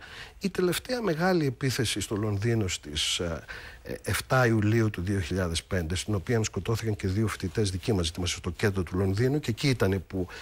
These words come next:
ε, γίνανε οι επιθέσεις και στο μετρό και στα λεωφορεία, ε, ήτανε,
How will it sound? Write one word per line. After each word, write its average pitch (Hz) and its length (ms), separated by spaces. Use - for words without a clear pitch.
ε, 69 160
γίνανε 95 340
οι - 20
επιθέσεις 92 400
και - 100
στο 107 160
μετρό 92 320
και 135 140
στα 104 200
λεωφορεία, 78 640
ε, - 80
ήτανε, 247 500